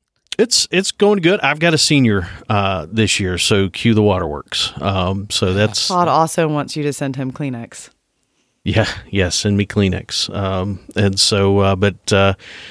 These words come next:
Speaker 1: you know, I've got a, a senior, a ninth grader, and a seventh grader, and so I've got 'em in high school and middle school. So it's kind of, uh,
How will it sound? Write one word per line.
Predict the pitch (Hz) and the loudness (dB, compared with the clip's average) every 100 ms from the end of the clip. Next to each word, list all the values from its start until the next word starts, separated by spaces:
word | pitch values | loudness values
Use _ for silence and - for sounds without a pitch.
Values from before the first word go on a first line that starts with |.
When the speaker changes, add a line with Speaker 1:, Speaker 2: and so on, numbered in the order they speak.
| - | -12
Speaker 1:
you | - | -2
know, | 120 | 0
I've | 113 | 2
got | 110 117 | 2 4
a, | 107 107 | 4 2
a | 104 | 0
senior, | - 143 135 | 2 4 4
a | 127 | 4
ninth | 123 120 | 2 0
grader, | - 117 113 110 - | 2 2 4 2 0
and | 104 101 101 - | -2 -2 -2 -4
a | 98 | -6
seventh | 98 - 110 104 95 | -2 0 2 2 0
grader, | - 95 87 - | -4 -6 -6 -6
and | - 107 | -6 -2
so | 107 | 0
I've | 98 98 | 0 0
got | 104 101 | 0 2
'em | 98 | 0
in | |
high | 98 101 | 2 0
school | 95 101 | 0 0
and | 95 | 2
middle | 95 98 | 2 0
school. | 95 - 95 | -2 -4 -4
So | 101 - 101 | -4 -4 -4
it's | - | -4
kind | - 104 | -4 -4
of, | 101 110 | -2 -2
uh, | 107 | -2